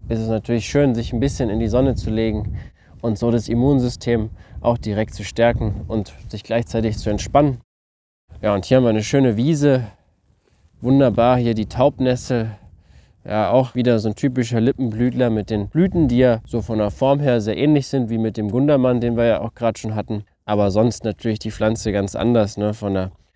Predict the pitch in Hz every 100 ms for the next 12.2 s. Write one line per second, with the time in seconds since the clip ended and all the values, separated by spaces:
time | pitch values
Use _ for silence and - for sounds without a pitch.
0 | _ - 120 135 - - - 117 120 113
1 | 110 110 104 - _ _ _ _ - 98
2 | 87 - - 127 120 98 101 - 95 95
3 | 101 107 113 98 - 101 98 98 90 -
4 | 95 95 - - 107 95 98 101 101 117
5 | - _ _ _ _ _ - 113 117 113
6 | 123 - 117 104 104 131 - - - 104
7 | 104 117 104 101 95 92 - 101 110 147
8 | 143 151 147 _ _ _ _ - 117 117
9 | 104 101 104 98 101 _ _ _ - 131
10 | 113 95 90 95 _ _ _ _ 117 104
11 | 117 120 113 120 147 120 120 151 139 117
12 | 131